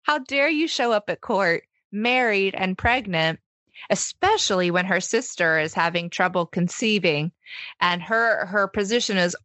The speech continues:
already in danger at English court. It was a, a big deal. Well, I don't know exactly what happened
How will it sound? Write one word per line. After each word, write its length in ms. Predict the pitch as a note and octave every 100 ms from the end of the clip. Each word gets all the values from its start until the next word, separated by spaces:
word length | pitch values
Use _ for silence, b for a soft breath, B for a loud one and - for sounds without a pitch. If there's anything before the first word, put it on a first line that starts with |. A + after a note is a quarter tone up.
| _
already 760 | A#3 C4+ C4 G#3 G#3+ G#3 E3+ D#3+
in 160 | E3
danger 760 | D#3+ E3+ F3+ F3+ D#3+ D3+ D3+ F3 B B B
at 280 | A3+ B3+ D4
English 500 | D4 D4+ B3+ C#4 -
court. 480 | - - A3 G3 D#3+ - _ _ _
It 240 | C4 D4 C4+
was 640 | G#3+ F#3+ F#3 F#3 F#3 - - -
a, 60 |
a 380 | F3+ E3+ - E3+
big 400 | - D#3+ F3 D#3+ -
deal. 500 | D3+ D#3 C3+ A#2+ - _ _ _
Well, 440 | A3 G#3 B3+ C#4 -
I 140 | - D#4
don't 220 | C5 G#4+
know 160 | G#4+
exactly 500 | F4+ - G#3+ C#4+ A#3+
what 120 | F#3 F3
happened 520 | G3 G#3 G3 F#3